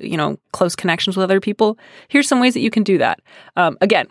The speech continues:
it is written by a lady who used to edit Vogue in the nineteen thirties, so it's very specific in terms of, like, race and class and wealth and,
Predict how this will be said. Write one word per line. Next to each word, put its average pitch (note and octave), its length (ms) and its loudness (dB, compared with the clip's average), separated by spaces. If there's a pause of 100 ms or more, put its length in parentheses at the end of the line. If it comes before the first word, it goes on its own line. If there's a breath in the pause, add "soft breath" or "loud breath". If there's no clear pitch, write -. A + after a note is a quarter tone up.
(140)
it D#3+ 140 0
is D#3+ 120 -2
written F3 220 2
by D#3+ 120 4
a D3 100 4
lady D#3+ 240 2
who E3+ 80 -2
used D#3+ 180 0
to D#3 80 2
edit D3+ 220 0
Vogue E3+ 260 2
in G3+ 80 2
the E3+ 60 -2
nineteen D#3+ 340 -2
thirties, F3+ 340 0
so D#3 140 0
it's - 160 -8
very D3+ 400 0
specific F3+ 560 -2
in C#3+ 120 -4
terms C#3+ 280 -6
of, - 180 -4
like, G#2+ 260 -2 (340 loud breath)
race F3 300 2
and B2 120 -8
class F3+ 400 0
and C#3+ 160 -6
wealth E3+ 340 2
and, C#3 200 -4